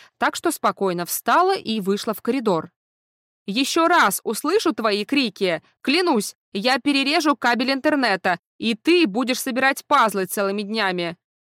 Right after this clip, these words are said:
Валера, ты понял меня?" В доме тут же воцарилась тишина. Лера вернулась в кровать. Она понимала и принимала правила игры Валерию на публике,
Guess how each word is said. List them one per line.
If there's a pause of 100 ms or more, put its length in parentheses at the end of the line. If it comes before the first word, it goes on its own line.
(120)
Валера,
ты
понял
меня?" (600)
В
доме
тут
же
воцарилась
тишина. (240)
Лера
вернулась
в
кровать. (420)
Она
понимала
и
принимала
правила
игры
Валерию
на
публике,